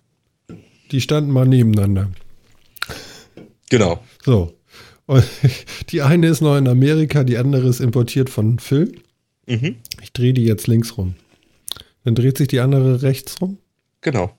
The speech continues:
Speaker 1: Ach,
Speaker 2: Und
Speaker 1: du
Speaker 2: zwar,
Speaker 1: Scheiße.
Speaker 2: oder zwar sofort, ohne dass die von irgendwem gehört haben muss, dass du deine Dose gedreht hast.
Speaker 1: Aber es hat sie doch gar keiner angefasst.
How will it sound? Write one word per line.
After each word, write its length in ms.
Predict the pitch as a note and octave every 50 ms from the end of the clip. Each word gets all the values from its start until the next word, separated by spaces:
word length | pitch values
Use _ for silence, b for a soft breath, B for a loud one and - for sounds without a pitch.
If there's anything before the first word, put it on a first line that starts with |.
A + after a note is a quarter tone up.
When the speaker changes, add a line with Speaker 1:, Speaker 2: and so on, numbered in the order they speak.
| _ _ _ _ _ _ _ _ _ _ _
Speaker 1:
Ach, 180 | - - - -
Speaker 2:
Und 100 | G#2+ -
Speaker 1:
du 40 | -
Speaker 2:
zwar, 100 | A#2+ A#2
Speaker 1:
Scheiße. 240 | D3 D3+ C#3 C#3
Speaker 2:
oder 160 | D3 D3+ D3+ -
zwar 260 | - - B2 A#2+ A2+
sofort, 480 | A2 - C3 - - B2+ F#2 D#2+ -
ohne 160 | - A2+ A2+ A#2
dass 140 | G#2+ G#2+ G#2+
die 80 | -
von 140 | A2 - A#2+
irgendwem 320 | G2+ B2 B2 A#2 A#2 A2+ A2
gehört 340 | A2+ G2+ A2 B2+ C3 -
haben 220 | - A2 G#2+ G#2+ G#2+
muss, 160 | G#2 G#2 -
dass 180 | - G2 - -
du 120 | - G#2+
deine 180 | G#2 G2+ G2+ G2
Dose 240 | G2+ F#2+ F2+ E2
gedreht 320 | D2+ - - F2+ E2+ - -
hast. 80 | -
Speaker 1:
Aber 100 | C#3+ C#3+
es 120 | D3 - -
hat 120 | E3+ E3+
sie 60 | -
doch 160 | D3 D3 C3 -
gar 140 | D3+ C#3
keiner 260 | - - C3+ C3 C3 C3
angefasst. 680 | E3 F#3 F#3+ E3+ - - - G2+ G2 - - - - -